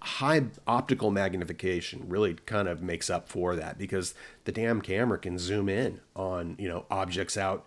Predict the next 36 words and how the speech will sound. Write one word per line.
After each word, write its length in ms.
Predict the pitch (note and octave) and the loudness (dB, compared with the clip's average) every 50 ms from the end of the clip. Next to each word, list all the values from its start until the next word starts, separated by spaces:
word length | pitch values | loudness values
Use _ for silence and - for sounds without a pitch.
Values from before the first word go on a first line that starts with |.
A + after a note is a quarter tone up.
| - - - - _ _ - | -14 -20 -20 -20 _ _ -8
two, 400 | - - A#2 A2 A2 A2 G#2 G#2 - - | -4 0 0 2 2 2 0 -2 -4 -2
three, 340 | G#2 G2+ A2 A2 G#2+ G2+ G2 | 0 0 2 2 2 0 -2
four 460 | - - - _ - B2 A#2+ B2 A2+ | -4 -6 -12 _ 0 4 4 4 6
hundred 480 | A2 A#2 A2 G#2 F2+ F2+ E2+ D#2+ - - - - | 4 4 2 2 2 0 -2 -2 -6 -10 -14 -16
feet 460 | - - - C3 C#3+ D#3 A#2 - - - - - _ _ _ | -16 -2 4 6 6 6 4 0 -6 -12 -20 -20 _ _ _
easily 640 | B2 B2+ C#3+ D#3+ E3 C#3+ A#2+ B2+ A2+ F#2 D2+ C#3+ - - _ _ - - _ _ - | 0 2 4 6 6 6 6 6 4 4 2 -4 -10 -16 _ _ -20 -20 _ _ -4
and, 240 | A2+ G#2 G2+ G2+ F2+ | -2 -2 0 -2 -2
and 320 | - G#2+ G#2 G2 G2 G2 | -2 -2 -2 -2 -2 -2
be 120 | F#2+ G#2+ G#2 | 0 0 2
able 140 | G#2+ G#2 G2 | 2 2 2
to 80 | G#2 | 2
read 160 | G2 G#2 G2+ | 2 2 2
a 40 | F#2 | 2
license 380 | F2+ F#2 G2 A2+ A2+ - F2+ - | 2 2 2 2 2 0 -4 -4
plate 200 | - - F2+ E2 | -4 -4 -4 -2
or 80 | E2+ | -4
do 160 | D#2+ - G2+ F2+ | -4 -4 -2 -2
whatever. 520 | E2+ D#2 D2 D#2 E2 E2+ - - - - - - - - - - | -2 -2 -2 -4 -4 -4 -6 -8 -12 -14 -16 -20 -20 -20 -14 -2
That 200 | - C3+ D3 C#3 | 2 2 2 2
forty 400 | - - G#2+ A2 C3 A#2 F#2+ F2 | 2 6 8 8 10 8 8 4
X 160 | E2 - - | 0 -2 -4
lens 260 | G2 E2 D#2+ D#2 - | -4 -4 -4 -6 -8
will 80 | E2+ D#2+ | -8 -10
probably 580 | - - - F#2+ G2 G#2 F2+ F2 F2 E2+ E2+ D#2 | -10 -4 0 4 4 4 4 2 -2 -6 -6 -6
read 240 | D#2+ F2 F2 D#2+ | -6 -6 -4 -4
out 300 | E2 E2 F2 F2 - - - | -4 -2 -2 -4 -6 -8 -10
to, 160 | - D#2+ D#2+ B1+ | -12 -12 -12 -8
you 120 | C#2+ F2 F2 | -6 -6 -6
know, 180 | E2 D#2 - - - - _ _ | -6 -8 -10 -14 -20 -20 _ _
six 400 | - - - - A#2+ - - - | -6 -4 -2 -2 -2 -2 -2 -2
hundred 440 | - - F#2 F#2+ F#2+ F2 F2 D#2+ - | -2 -2 -2 -2 -2 -2 -4 -4 -6
feet. 300 | - - G2 F#2 E2+ - | -6 -4 -4 -4 -4 -6
You 120 | - F2 E2+ | -8 -8 -8
could 160 | - E2+ F2+ | -8 -8 -8
read 260 | F#2 F2 F2 E2+ D#2 | -6 -6 -6 -6 -8
a 220 | D#2 D#2 D#2 D2 | -10 -12 -14 -14